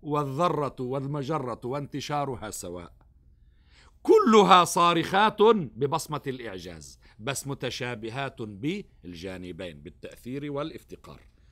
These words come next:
مؤثرة بغيرها، متأثرة بغيرها، يعني مفتقرة إلى غيرها. أيكون لغيرك من الظهور ما ليس لك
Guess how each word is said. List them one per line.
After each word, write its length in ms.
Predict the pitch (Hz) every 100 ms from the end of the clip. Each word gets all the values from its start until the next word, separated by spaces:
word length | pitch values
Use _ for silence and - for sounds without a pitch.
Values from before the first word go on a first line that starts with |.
| -
مؤثرة 580 | 78 156 - 190 - - _ _ _ _
بغيرها، 760 | 113 127 175 208 214 247 285 - _ _
متأثرة 1080 | 101 104 107 - 143 202 226 226 156 131 - _ -
بغيرها، 560 | 127 180 233 262 247
يعني 220 | 240 165 151
مفتقرة 640 | 135 - - - 101 82 _ _ -
إلى 220 | 143 131
غيرها. 540 | 123 135 151 165 185 220 - - -
أيكون 480 | 131 123 117 165 185
لغيرك 640 | 165 143 139 165 151 -
من 200 | 135 131
الظهور 580 | 127 113 120 131 151 131
ما 160 | 120
ليس 300 | 120 135 127
لك 360 | 135 135 - -